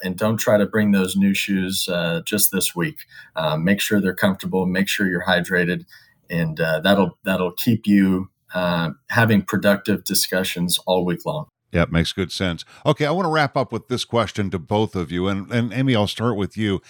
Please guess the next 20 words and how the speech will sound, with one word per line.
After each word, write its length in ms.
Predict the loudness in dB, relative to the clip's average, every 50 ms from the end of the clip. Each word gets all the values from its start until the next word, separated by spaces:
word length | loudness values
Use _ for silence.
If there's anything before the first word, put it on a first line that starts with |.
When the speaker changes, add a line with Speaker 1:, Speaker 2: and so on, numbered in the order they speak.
| -20 -20 -20 -18 _ 0
Speaker 2:
Your 160 | 0 0 0
three 600 | 0 -6 -14 -10 -6 -2 0 0 0 -2 -4 -10 _ _ _
top 420 | -16 -10 -8 -8 -8 -8 -10 _ _ _
tips 540 | -10 -6 -4 -2 -4 -4 -4 -8 -10 -10 -10 _ _ _ -20 -20
for 460 | -20 _ -2 2 4 4 4 4 2 -2
going 480 | -2 0 2 2 2 2 0 -2 -6
to 380 | -8 -4 -2 0 0 0 -2 -4 _ -20 -20 -20 _ -4
N 120 | -2 -2 -2
B 220 | 0 0 0 0
A 40 | 0
A 180 | 0 -2 -4
twenty 360 | -6 -6 -6 -4 -2 0 0 0
nineteen. 640 | -2 -2 -4 -6 -6 -6 -6 -4 -4 -4 -8 -10
Think 260 | -6 -2 0 0 0
for 120 | 0 -2 -2
a 40 |
second 360 | 0 2 0 0 2 2 0 0
and 120 | 0 0
tell 200 | 0 0 2 4
me, 180 | 4 2 2